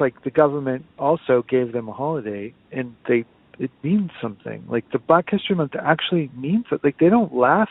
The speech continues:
at Black History Month. Like, it means something because they were so demonized and treated like such horrible, like,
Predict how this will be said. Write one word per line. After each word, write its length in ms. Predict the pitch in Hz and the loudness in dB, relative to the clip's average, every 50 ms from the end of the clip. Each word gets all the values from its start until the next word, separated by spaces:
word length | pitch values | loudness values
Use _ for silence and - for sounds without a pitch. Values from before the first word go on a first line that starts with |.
| - - 127 | -4 -4 -4
at 120 | 127 - - | -4 -2 0
Black 180 | 127 120 - - | 0 0 0 -2
History 260 | - 156 - - - 131 | -6 -10 -10 -10 -10 -6
Month. 180 | 127 120 117 _ - - - - - - | -6 -6 -6 _ -14 -20 -20 -20 -4 2
Like, 180 | - 147 - - | 2 2 2 2
it 160 | 160 - 175 143 | -2 -2 -2 -4
means 280 | 143 165 185 196 185 - | -2 0 0 0 -2 -4
something 240 | 156 139 127 123 120 | -8 -6 -6 -6 -6
because 300 | 123 139 135 - 156 147 - | -6 -6 -2 -2 -2 0 4
they 240 | - 165 175 170 156 _ - - - - - _ - | 4 6 6 6 4 _ -10 -20 -20 -20 -10 _ 4
were 180 | 151 156 147 - - | 4 4 4 4 4
so 500 | - 156 151 151 151 151 156 151 147 147 _ _ _ _ _ _ _ _ _ _ _ _ _ _ _ _ _ _ _ _ _ _ _ _ _ _ _ _ _ _ _ - | 4 6 6 6 6 4 2 0 -4 -8 _ _ _ _ _ _ _ _ _ _ _ _ _ _ _ _ _ _ _ _ _ _ _ _ _ _ _ _ _ _ _ 0
demonized 840 | 165 190 226 240 240 196 147 135 123 123 123 123 127 135 131 - - | 2 4 4 6 4 4 4 2 2 2 2 2 2 0 -2 -4 -8
and 180 | 139 135 127 | -8 -8 -8
treated 320 | - - 170 175 175 170 135 | -4 0 2 2 2 2 0
like 160 | 143 139 - - - - - | -2 -4 -4 -8 -14 -6 0
such 240 | 190 190 196 190 - - - - - - - | 2 2 2 2 0 -6 -10 -10 -12 -12 -8
horrible, 680 | - 160 170 185 196 190 175 - 151 143 135 131 120 - - | -4 -4 -2 0 0 0 0 0 -2 -2 -2 -4 -8 -10 -6
like, 180 | 131 135 131 | -4 -4 -4